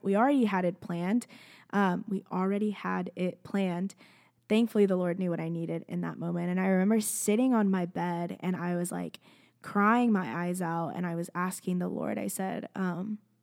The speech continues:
"I just jumped into it. Yay. Okay, whatever." That's what I was, I was like, literally didn't even transition, y'all, and I just started talking. I love it. Okay, so I was sitting in my bed, and I remember laying my hands out and saying, like, "God, like,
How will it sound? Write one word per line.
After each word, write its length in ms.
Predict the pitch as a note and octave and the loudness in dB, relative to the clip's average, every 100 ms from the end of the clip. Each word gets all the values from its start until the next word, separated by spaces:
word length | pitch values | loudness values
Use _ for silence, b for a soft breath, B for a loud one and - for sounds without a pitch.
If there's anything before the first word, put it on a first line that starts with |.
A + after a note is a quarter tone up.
| _ | _
"I 120 | G3 | -4
just 160 | G#3 - | -4 -4
jumped 180 | F#3 F#3 | -8 -4
into 220 | G3+ - | -6 -6
it. 160 | F#3+ - | -10 -6
Yay. 300 | G#3+ A3 G#3+ | -4 -2 -4
Okay, 240 | G#3+ G#3 G3+ | -2 -2 -2
whatever." 300 | - G#3+ G3+ A3 | -4 -2 -2 -4
That's 120 | G#3+ | -4
what 80 | A3 | -2
I 60 | G3 | -4
was, 140 | G3+ - | -6 0
I 100 | G#3+ | 2
was 80 | G#3 | 2
like, 240 | F#3+ - _ _ _ _ - | 0 -2 _ _ _ _ -4
literally 320 | G3+ G#3 G3+ | 0 2 4
didn't 160 | G3 | 2
even 140 | G3 G3 | 2 2
transition, 420 | G3+ F#3+ F#3 F#3+ | 2 2 0 0
y'all, 140 | F3+ | 0
and 160 | F3+ F#3 | 0 -2
I 40 | |
just 160 | F#3+ - | -6 -6
started 160 | - G#3+ | -8 -8
talking. 320 | - A#3 A#3 B B B - | -6 -6 -8 B B B -4
I 100 | G#3 | 0
love 120 | G3 | 0
it. 100 | - B B B B | -2 B B B B
Okay, 180 | B3+ B3+ | 6 8
so 100 | A#3+ | 8
I 40 | |
was 120 | A#3 G#3+ | 6 4
sitting 340 | - A#3+ C#4 | 6 6 6
in 120 | C4+ | 4
my 160 | A#3 G#3 | 4 2
bed, 400 | G3 F#3+ F#3 F#3 | 2 2 2 0
and 140 | F#3+ | 0
I 80 | F#3+ | 2
remember 440 | F#3+ F#3+ G3+ A3 A3 | 2 2 2 2 0
laying 640 | G#3 G3 G3 G3 G#3+ A3 | 0 0 2 2 2 0
my 200 | G3 F#3+ | 0 -2
hands 320 | F#3+ F#3 F3+ | -2 -2 -2
out 240 | F#3 F3+ - | -2 -4 -2
and 180 | F#3 | -2
saying, 400 | - F#3+ F#3 F3+ | -2 -4 -2 -2
like, 200 | F3+ F3+ F3+ - | -4 -6 -10 -12
"God, 480 | F#3+ F#3+ F#3+ F#3 | -6 -4 -4 -6
like, 240 | F#3+ G#3 | -10 -14